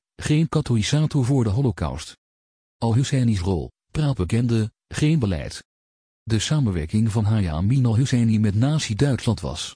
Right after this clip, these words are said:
hoewel moreel verwerpelijk, beperkt tot propaganda en symbolische steun, niet tot het uitlokken of plannen van de Holocaust. Als Palestijns nationalistisch leider zocht al-Husseini bondgenoten om zich te verzetten tegen de Britse koloniale overheersing en de zionistische vestiging in Palestina,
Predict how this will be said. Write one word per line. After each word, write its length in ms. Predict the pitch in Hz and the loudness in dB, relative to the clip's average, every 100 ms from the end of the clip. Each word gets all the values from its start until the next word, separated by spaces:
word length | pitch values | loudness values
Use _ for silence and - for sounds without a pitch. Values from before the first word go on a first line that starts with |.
| _ | _
hoewel 360 | - 104 123 147 | -6 -2 0 2
moreel 360 | 127 107 117 113 | 2 2 2 0
verwerpelijk, 640 | 127 135 98 82 69 - _ - | 0 0 0 -4 -8 -10 _ -6
beperkt 400 | 98 - 151 104 | -4 -2 0 0
tot 140 | - - | -2 0
propaganda 640 | 147 156 127 101 139 117 | 0 0 0 0 0 2
en 120 | 95 | 0
symbolische 580 | - 110 143 139 120 - | 0 0 2 2 0 -2
steun, 380 | - 87 101 160 _ - | -2 0 0 -2 _ -2
niet 200 | 110 160 | -2 0
tot 160 | - 101 | 0 0
het 120 | 92 | 0
uitlokken 520 | 131 107 120 - 98 | 0 2 0 0 0
of 200 | 101 - | -2 -2
plannen 300 | 156 151 135 | 0 2 2
van 140 | 113 | 2
de 60 | 104 | 2
Holocaust. 680 | 98 139 - 80 65 - - _ _ _ | 2 0 0 -4 -6 -10 -18 _ _ _
Als 180 | - 127 | -4 -4
Palestijns 640 | - 127 104 - 117 110 - | 0 0 0 0 2 2 2
nationalistisch 800 | 123 147 104 101 104 143 135 - | 0 0 0 2 2 0 -2 0
leider 320 | 135 131 120 | 0 2 2
zocht 240 | 104 98 123 | 2 0 0
al-Husseini 560 | 113 139 104 87 95 | 0 2 2 0 0
bondgenoten 640 | 101 170 - 95 76 80 92 | 2 0 2 0 0 -2 -2
om 140 | 107 | -2
zich 140 | 101 117 | -2 -2
te 120 | 107 | -2
verzetten 520 | 90 85 82 - 104 | -2 -4 -4 -2 -2
tegen 340 | 101 87 87 | -2 -2 -2
de 80 | 98 | -2
Britse 380 | 90 120 151 135 | -2 -2 -2 -2
koloniale 680 | - 127 113 98 85 76 98 | 0 2 2 2 0 0 0
overheersing 540 | 110 107 120 123 107 | 0 2 2 2 0
en 100 | 135 | 0
de 80 | 117 | -2
zionistische 680 | 90 113 98 135 - 147 107 | 0 0 2 0 -2 0 0
vestiging 480 | 101 - 123 120 120 | 0 0 0 0 0
in 140 | 117 | -2
Palestina, 720 | 113 95 85 - 87 67 64 | 0 0 -2 -2 -2 -4 -8